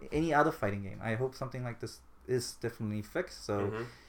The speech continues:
Speaker 1: if they are sponsored by monitors, it's better that they get a sponsor where
Speaker 2: <laughs>
Speaker 1: monitors don't have input lag.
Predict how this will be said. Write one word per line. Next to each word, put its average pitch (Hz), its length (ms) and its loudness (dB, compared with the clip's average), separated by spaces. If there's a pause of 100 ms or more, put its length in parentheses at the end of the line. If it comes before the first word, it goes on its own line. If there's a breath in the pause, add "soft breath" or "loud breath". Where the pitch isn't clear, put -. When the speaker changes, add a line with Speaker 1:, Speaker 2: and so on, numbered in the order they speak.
(120)
Speaker 1:
if - 160 -2
they 123 160 2
are 127 140 6
sponsored 131 500 0
by 113 140 0
monitors, 131 640 -2
it's 107 180 -4
better 110 240 2
that 107 160 -4
they 110 100 -2
get 107 160 -2
a 104 60 -2
sponsor 113 440 -2
where 110 380 4
Speaker 2:
<laughs> - 20 -14
Speaker 1:
monitors 120 600 4
don't 120 200 0
have 110 140 2
input 139 240 0
lag. 156 300 6